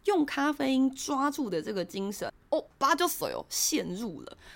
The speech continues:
那这边可能是陷入某个人啊，或是某个事情，或这个场景。하루종일 신경 쓰여。 啊，신경 너무 쓰여요。 我的精神呢，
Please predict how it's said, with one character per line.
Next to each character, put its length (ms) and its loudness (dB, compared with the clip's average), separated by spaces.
那 120 2
这 100 2
边 120 6
可 80 0
能 80 0
是 80 -4
陷 220 -2
入 100 0
某 140 -6
个 100 -4
人 260 -6
啊， 60 -4
或 100 -6
是 120 -6
某 140 -4
个 140 -10
事 160 -4
情， 200 -8
或 120 -4
这 120 -8
个 100 -4
场 400 -10
景。 180 -10
하 280 2
루 180 8
종 300 6
일 340 2
신 320 2
경 240 2
쓰 240 -4
여。 220 -12
啊， 220 -4
신 180 -8
경 320 -2
너 180 -8
무 80 -2
쓰 280 0
여 180 2
요。 220 -2
我 100 -4
的 220 -4
精 260 2
神 300 -4
呢， 180 -10